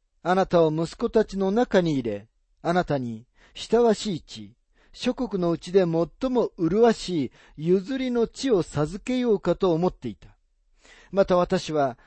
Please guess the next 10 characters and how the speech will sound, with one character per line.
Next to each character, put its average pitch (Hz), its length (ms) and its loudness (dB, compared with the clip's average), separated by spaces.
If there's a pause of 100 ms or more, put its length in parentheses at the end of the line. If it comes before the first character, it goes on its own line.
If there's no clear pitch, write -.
(300)
あ 175 120 0
な 226 120 4
た 202 140 2
が 175 140 6
私 214 420 2
を 208 100 2
父 - 280 -10
と 208 140 4
呼 156 160 2
び、 113 260 -8